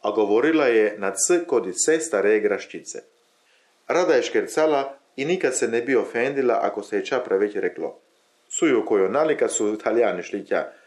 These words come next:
Sir formajo, kokoše roštane, Francika do sita manjar.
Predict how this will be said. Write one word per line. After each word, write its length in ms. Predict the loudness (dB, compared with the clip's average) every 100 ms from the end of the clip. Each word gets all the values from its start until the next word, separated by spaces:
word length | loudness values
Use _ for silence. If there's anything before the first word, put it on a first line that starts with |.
| _ -10
Sir 320 | -2 2 2
formajo, 600 | 2 0 2 2 2 0 0
kokoše 420 | -2 0 -2 0
roštane, 540 | 0 0 0 0 -2 -8 -14 _
Francika 480 | -2 -2 0 0 2
do 120 | 0
sita 300 | -2 -2 0
manjar. 420 | 0 -2 -2 -2